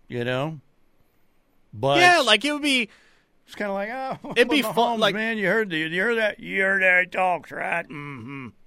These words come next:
Speaker 2: It'd be a fun and unique thing
Speaker 1: Yes.
Speaker 2: about Patrick Mahomes if he wasn't married to who he was married to, and his brother wasn't who his brother is.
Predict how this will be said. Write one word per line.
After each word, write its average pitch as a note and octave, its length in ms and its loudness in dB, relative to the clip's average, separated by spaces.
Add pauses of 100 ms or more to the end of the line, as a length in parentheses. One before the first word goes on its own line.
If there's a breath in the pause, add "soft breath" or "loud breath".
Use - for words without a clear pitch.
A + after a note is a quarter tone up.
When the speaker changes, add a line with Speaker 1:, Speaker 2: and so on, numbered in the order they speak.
(880)
Speaker 2:
It'd A3+ 120 -6
be B3+ 120 2
a A3 60 4
fun A3 440 2
and G3 160 0
unique F3+ 400 0
thing C3 400 -2
Speaker 1:
Yes. G#3+ 360 2
Speaker 2:
about D#3 220 8
Patrick D3+ 360 2
Mahomes A2+ 720 -4 (460)
if D3 380 0
he C#3+ 200 -4
wasn't D3 360 0
married C3+ 360 0
to C3 120 2
who B2+ 120 -2
he A#2+ 120 -4
was A#2 160 -4
married G#2 340 -4
to, E2 260 -10 (640)
and A#2+ 280 0
his A#2+ 180 -4
brother A#2+ 400 0
wasn't A2+ 360 -2
who A#2 140 -8
his G#2 140 -10
brother G#2 340 -4
is. - 380 -8